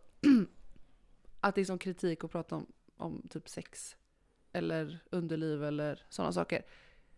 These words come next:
Jag tänker ju också så här, jag fattar att liksom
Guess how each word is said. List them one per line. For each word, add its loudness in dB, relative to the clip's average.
Jag 6
tänker 0
ju 2
också -6
så -4
här, 0
jag -4
fattar 2
att 2
liksom -2